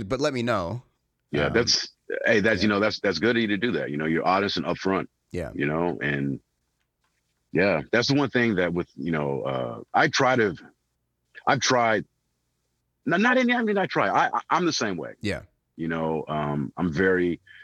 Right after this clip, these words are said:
Speaker 2: upfront and honest with my feelings. And, like, when I'm feeling a certain way, it's like, "Hey, this is what's happening," you know? Um, and I think that just comes, again, with, you know, being older.
Speaker 1: Yeah.
Speaker 2: It's, and, you know, I, 'cause it's like, I don't wanna waste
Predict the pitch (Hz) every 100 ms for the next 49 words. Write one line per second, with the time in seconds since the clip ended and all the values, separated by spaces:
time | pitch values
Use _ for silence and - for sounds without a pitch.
0 | - - - _ - 113 - 117 104 98
1 | 101 98 92 87 80 90 87 80 76 78
2 | 71 78 80 92 90 80 80 80 80 76
3 | 71 69 71 65 80 85 78 65 - _
4 | _ _ _ _ _ 71 69 78 60 58
5 | 53 _ _ _ _ - - 69 71 71
6 | - - 104 - - - _ _ _ -
7 | 104 123 123 123 110 - 95 92 95 87
8 | 76 - 73 65 64 80 80 80 78 _
9 | - - - - - - - - 135 95
10 | - - - 87 80 - _ _ _ _
11 | - - 78 - 95 90 92 107 85 82
12 | 85 90 95 92 90 95 92 117 117 110
13 | 107 104